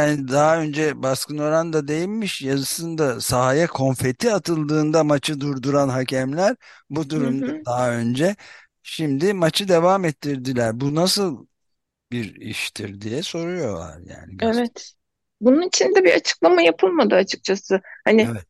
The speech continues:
Speaker 2: ne-, neden devam ettirdiler? Yani eğer ara verilseydi ya da hani sonlandırılsaydı daha kötü bir şey olabileceğini mi düşündüler?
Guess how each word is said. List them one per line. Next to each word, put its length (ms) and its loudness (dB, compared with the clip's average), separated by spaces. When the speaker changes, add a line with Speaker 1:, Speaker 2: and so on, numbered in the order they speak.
Speaker 2:
ne-, 140 0
neden 640 4
devam 460 2
ettirdiler? 760 -2
Yani 320 -2
eğer 440 -2
ara 260 0
verilseydi 520 -6
ya 160 2
da 160 0
hani 220 -4
sonlandırılsaydı 1200 -2
daha 340 2
kötü 300 -4
bir 40 -4
şey 220 2
olabileceğini 680 4
mi 140 -2
düşündüler? 720 0